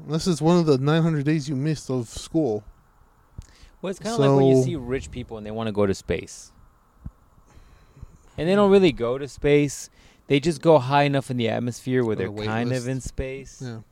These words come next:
Speaker 2: But they're not really in s-, like, they're not fucking landing on the moon and shit.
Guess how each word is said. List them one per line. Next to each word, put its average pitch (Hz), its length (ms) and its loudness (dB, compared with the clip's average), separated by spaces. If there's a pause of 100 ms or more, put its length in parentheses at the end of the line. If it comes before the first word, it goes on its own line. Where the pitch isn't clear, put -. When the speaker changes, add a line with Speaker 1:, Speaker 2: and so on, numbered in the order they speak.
(600)
Speaker 2:
But 127 120 4
they're 147 160 10
not 165 240 6
really 131 420 4
in 117 120 0
s-, - 220 -10
like, 147 160 0
they're 160 120 0
not 170 200 0
fucking 135 400 -2
landing 117 320 -2
on 101 120 -4
the 92 60 -8
moon 95 340 -6
and 95 220 -12
shit. - 320 -10